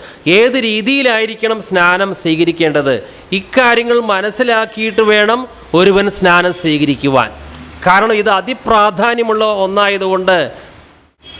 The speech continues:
എട്ടും പൊട്ടും തിരിച്ചറിവില്ലാത്ത ആ പ്രായത്തിലല്ല ഇത് നൽകേണ്ടത്.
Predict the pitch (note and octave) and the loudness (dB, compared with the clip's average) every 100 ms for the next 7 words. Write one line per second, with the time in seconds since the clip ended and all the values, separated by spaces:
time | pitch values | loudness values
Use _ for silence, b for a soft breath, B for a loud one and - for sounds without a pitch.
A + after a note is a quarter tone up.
0 | - F#3 F3+ A#3+ A3 A3 A3+ G3 G3 - | -2 0 2 2 4 2 2 0 -2 0
1 | A#3 A3+ A3+ A3+ A3+ A3+ A3+ B3 A3 - | 2 2 2 2 2 2 0 -2 -2 -6
2 | - D#3+ G3 G3+ G3 F3+ F#3 F#3 G#3+ F#3 | -2 2 2 2 0 0 0 -4 -2 -2
3 | E3 E3+ D#3+ E3 D#3+ C3 C3+ C3 A#2 G#2+ | 0 0 0 0 0 0 -2 -2 -2 -6